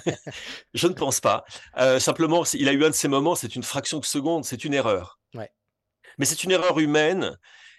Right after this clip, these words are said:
Speaker 1: Et, euh, dire, oui, c'est pour ça que Manchester City a perdu deux points, euh, n'exagérons rien. D'une part, on n'a absolument aucune certitude que le but aurait été marqué.
Speaker 2: Ouais.
Speaker 1: Certes, c'était une occasion, c'était une belle occasion à un contre un, mais tous les un contre un ne finissent pas nécessairement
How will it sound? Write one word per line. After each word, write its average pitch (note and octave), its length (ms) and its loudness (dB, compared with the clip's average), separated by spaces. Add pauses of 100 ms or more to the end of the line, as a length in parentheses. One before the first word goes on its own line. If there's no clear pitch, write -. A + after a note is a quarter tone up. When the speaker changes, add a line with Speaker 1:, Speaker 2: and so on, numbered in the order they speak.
(120)
Speaker 1:
Et, D#3 380 2
euh, B2 340 6
dire, D3 320 -4
oui, G3 180 0
c'est F3 180 2
pour D3 160 -6
ça - 140 -6
que - 80 -14
Manchester A#2 420 -8
City - 360 -6
a B2 40 -4
perdu A2 300 -8
deux G#2 160 -6
points, C3+ 500 -4
euh, F#2+ 600 -2
n'exagérons G#2 520 -8
rien. C3 200 -4
D'une A#2 180 -10
part, - 180 -2
on A2 60 -8
n'a G2 80 -4
absolument G#2+ 340 -8
aucune G#2 220 -12
certitude G#2+ 420 -10
que - 120 -10
le F#2 40 -8
but G2+ 220 -14
aurait F2+ 160 -8
été F2 160 -10
marqué. C3 420 -4 (220)
Speaker 2:
Ouais. A2+ 80 -12
Speaker 1:
Certes, - 240 0
c'était B2+ 320 -2
une A2 100 -4
occasion, A2 460 -4
c'était B2+ 300 -4
une A3+ 120 -6
belle C#3 300 -2
occasion B2 420 -4
à G#2+ 40 -2
un G#2+ 120 -2
contre G#2 300 -8
un, D#3+ 140 -2
mais C#3+ 100 -6
tous - 140 -10
les G2+ 80 -4
un G#2 80 -6
contre - 280 -12
un B2+ 40 -4
ne B2 60 -10
finissent G2 280 -10
pas A#2 100 -4
nécessairement G2+ 540 -4